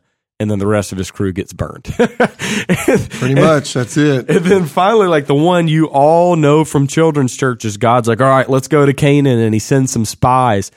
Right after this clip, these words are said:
Speaker 1: And when they see how big the giants are, all of the spies are like, "Yeah, let's not do this. We're gonna lose." And then the,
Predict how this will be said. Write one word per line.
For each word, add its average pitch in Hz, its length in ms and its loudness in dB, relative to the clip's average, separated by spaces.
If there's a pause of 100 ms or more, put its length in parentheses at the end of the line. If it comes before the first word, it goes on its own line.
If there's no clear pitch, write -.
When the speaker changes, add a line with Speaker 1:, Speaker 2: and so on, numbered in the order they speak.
(200)
Speaker 1:
And 123 80 0
when 123 80 2
they 113 100 2
see 147 260 0
how 135 120 2
big 127 240 0
the 120 80 0
giants 113 520 -2
are, 104 280 -2 (380)
all 131 300 2
of 127 80 -2
the 120 80 -2
spies 117 440 0
are 107 40 -6
like, 98 220 -6
"Yeah, 104 280 0
let's 104 360 -4
not 92 240 -6
do 87 140 -6
this. - 260 -10
We're 107 220 -2
gonna 104 240 -4
lose." 90 480 -4
And 101 140 -4
then 95 120 -2
the, 90 180 -4